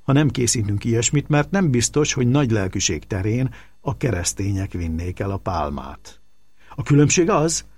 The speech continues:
hogy a keresztény Istentől kapja és fogadja el azt, amit továbbad az embereknek.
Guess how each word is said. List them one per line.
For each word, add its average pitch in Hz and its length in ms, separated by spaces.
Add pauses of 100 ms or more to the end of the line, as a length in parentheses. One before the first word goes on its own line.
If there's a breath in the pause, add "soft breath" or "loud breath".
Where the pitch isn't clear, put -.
(720)
hogy 120 180
a 95 100
keresztény 170 720 (100)
Istentől 127 800
kapja 123 360
és 117 160
fogadja 117 480
el 120 100
azt, - 500 (840)
amit 113 260
továbbad 92 480
az 95 120
embereknek. 78 720